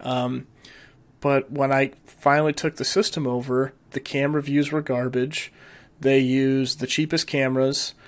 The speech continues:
And I know from ordering those same cameras that the model that they chose was the cheapest, but also had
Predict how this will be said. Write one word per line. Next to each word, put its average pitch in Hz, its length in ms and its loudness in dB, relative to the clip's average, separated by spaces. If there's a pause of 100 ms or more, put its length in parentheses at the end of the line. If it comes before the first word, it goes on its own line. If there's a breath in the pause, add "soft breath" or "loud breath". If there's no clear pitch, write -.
(580 loud breath)
And 135 520 2 (180)
I 165 260 6
know 139 520 2 (160)
from 135 720 0
ordering 147 540 4
those 135 220 2
same 127 320 -2
cameras 135 920 -2 (140)
that 131 540 -2 (120)
the 143 120 -2
model 135 380 2
that 135 180 -2
they 131 120 2
chose 180 480 2
was 127 200 -4
the 131 80 -8
cheapest, 170 440 -4
but 139 120 2
also 135 300 0
had 127 440 0